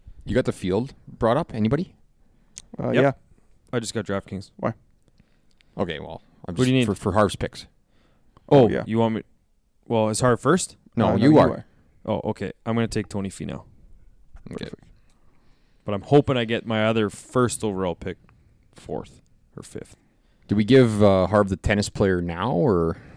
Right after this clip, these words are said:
Speaker 2: I think
Speaker 1: later?
Speaker 2: he's last.
Speaker 1: Last?
Speaker 2: I
Speaker 1: Okay.
Speaker 2: think.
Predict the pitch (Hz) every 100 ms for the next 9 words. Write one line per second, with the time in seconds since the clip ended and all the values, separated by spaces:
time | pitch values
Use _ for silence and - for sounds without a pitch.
0 | - - - - 123 95 180 135 - 101
1 | - - - - _ - 80 80 - -
2 | - - _ - - 127 - - -